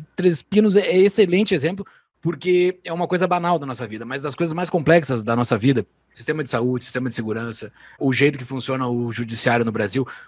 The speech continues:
tudo isso se aplica também, todas essas formas de se analisar o mundo.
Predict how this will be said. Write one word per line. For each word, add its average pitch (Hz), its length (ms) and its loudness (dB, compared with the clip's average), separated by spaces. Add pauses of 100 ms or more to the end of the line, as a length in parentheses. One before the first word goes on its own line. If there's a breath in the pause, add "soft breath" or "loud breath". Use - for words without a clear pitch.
tudo 214 240 6
isso 196 200 2
se - 80 2
aplica 151 400 2
também, 123 320 -2 (200 soft breath)
todas 170 320 4
essas 170 380 4
formas 180 600 4 (280 loud breath)
de 151 120 -4
se 190 120 2
analisar 180 380 0
o 185 140 -2
mundo. 170 340 -4